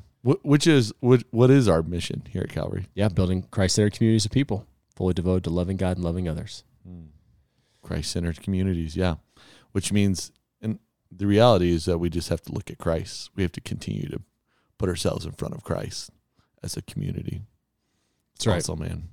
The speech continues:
Speaker 2: All right, would you pray for us?
Speaker 1: Yeah.
Speaker 2: Would you share with us a prayer?
Speaker 1: Yeah, I, I, I just came across this, and I think it's just it sums up what chapter two in Hebrews is doing. It sums up our conversation.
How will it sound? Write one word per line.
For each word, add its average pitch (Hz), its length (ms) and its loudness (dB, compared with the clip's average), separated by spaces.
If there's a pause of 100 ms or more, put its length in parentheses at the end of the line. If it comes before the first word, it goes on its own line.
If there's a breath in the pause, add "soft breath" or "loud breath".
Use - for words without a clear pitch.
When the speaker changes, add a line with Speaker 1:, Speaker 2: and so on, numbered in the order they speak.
(140)
Speaker 2:
All 127 80 4
right, 113 40 6
would 117 180 8
you 135 100 8
pray 131 200 8
for 135 280 6
us? - 220 2 (380)
Speaker 1:
Yeah. 156 160 0
Speaker 2:
Would 113 200 -4
you 113 160 4
share 117 200 4
with 107 100 6
us 110 100 4
a 110 60 -2
prayer? 120 320 4 (300)
Speaker 1:
Yeah, 139 240 8
I, 135 300 6 (100)
I, 139 220 6
I 165 40 2
just 147 220 2 (200)
came 143 160 4
across 104 380 6
this, 104 220 2
and 107 80 2
I 107 80 4
think 101 260 0
it's 92 280 0
just - 280 -4 (800 soft breath)
it 117 100 2
sums 139 360 6
up 113 240 8
what 98 140 4
chapter 92 380 4
two 90 260 4
in 85 100 2
Hebrews 87 400 0
is 85 120 -6
doing. 90 500 2
It 131 80 -6
sums 156 240 6
up 156 120 6
our 160 100 8
conversation. 147 760 4